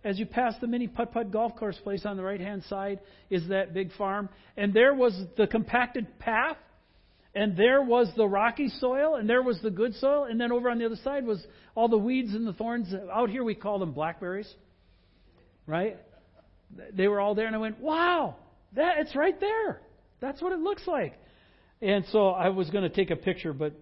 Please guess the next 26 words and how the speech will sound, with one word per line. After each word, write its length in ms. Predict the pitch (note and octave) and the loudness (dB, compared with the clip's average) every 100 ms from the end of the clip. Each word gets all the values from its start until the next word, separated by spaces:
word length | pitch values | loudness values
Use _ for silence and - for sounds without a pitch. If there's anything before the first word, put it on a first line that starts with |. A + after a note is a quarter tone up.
| - | -10
we 180 | D3+ | -8
drove 280 | C#3 D3 C#3 | -4 -4 -2
by, 200 | C#3 C#3+ | -2 -2
and 260 | C#3 B2+ A2+ - F#3 | -2 -4 -8 -16 -16
it's 160 | C3+ | -8
hard 140 | F#3 D#3 | -6 -6
to 80 | |
take 200 | B2 A2+ | -4 -6
a 60 | C3 | -6
picture 320 | A2+ C#3+ C#3 | -6 -6 -6
while 100 | C3 | -6
you're 140 | B2+ A#2+ | -6 -8
driving, 420 | C3 B2+ A#2+ A#2 - | -8 -8 -8 -12 -12
so 220 | B2+ A#2 - _ _ - - - - - _ D3+ | -12 -12 -20 _ _ -20 -20 -20 -20 -20 _ -12
I, 100 | D3+ | -10
I 160 | D3 | -8
wasn't 240 | D3 D3+ C#3+ | -6 -6 -6
able 200 | C#3 B2+ | -8 -8
to 60 | |
do 140 | B2+ C#3+ | -6 -2
it. 60 | |
But 180 | C#3 A3+ | 0 0
you 80 | G#3+ | -2
can, 340 | - C4+ B3+ | -2 -2 -2
you 80 | G3 | -4
can 240 | - A#3 | -6 -6